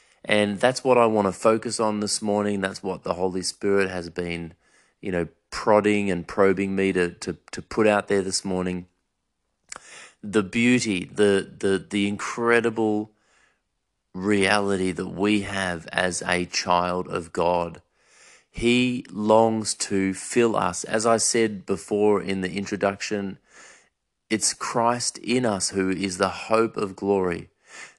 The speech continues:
There's no way that I can be full in life without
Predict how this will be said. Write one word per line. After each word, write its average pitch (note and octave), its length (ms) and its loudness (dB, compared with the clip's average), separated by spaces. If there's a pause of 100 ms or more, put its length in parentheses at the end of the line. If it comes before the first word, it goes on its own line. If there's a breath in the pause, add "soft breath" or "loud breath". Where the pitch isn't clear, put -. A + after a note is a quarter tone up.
There's A2+ 320 0
no B2 220 6
way A2 580 0
that - 240 -4
I F#2+ 180 2
can F#2+ 380 -6
be F#2 220 -2
full F2+ 500 2
in F2 200 -6
life F2 440 0
without G#2+ 680 0